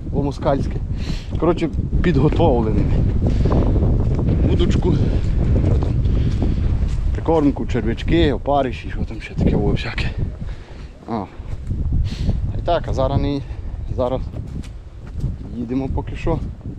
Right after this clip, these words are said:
Ще треба ви-, вирішити питання з тими квитками, що то за квитки, скільки то коштує. Чле-, членство на той, е, в тому,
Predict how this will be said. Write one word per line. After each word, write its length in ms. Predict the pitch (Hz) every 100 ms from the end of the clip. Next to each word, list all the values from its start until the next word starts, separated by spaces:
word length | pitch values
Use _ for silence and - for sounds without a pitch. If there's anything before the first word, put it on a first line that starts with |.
| - - - - - - - - - - - -
Ще 100 | -
треба 280 | 131 123
ви-, 560 | 127 131 131 123 120 135
вирішити 540 | 123 117 139 120 -
питання 420 | 113 131 143 139 135
з 60 |
тими 220 | - 127
квитками, 500 | 120 120 - 156 143
що 140 | 135 127
то 100 | 117
за 120 | 110
квитки, 480 | 113 117 - 156 127 - -
скільки 200 | 135 123
то 120 | 123
коштує. 460 | 147 147 - 135 - - - - - - - - - - - - -
Чле-, 440 | - 143 156 151
членство 600 | - 147 151 143 - 135
на 100 | 135
той, 240 | - 139 - - - - - - - - - - - - - -
е, 140 | - 123
в 100 | 127
тому, 320 | 135 135 131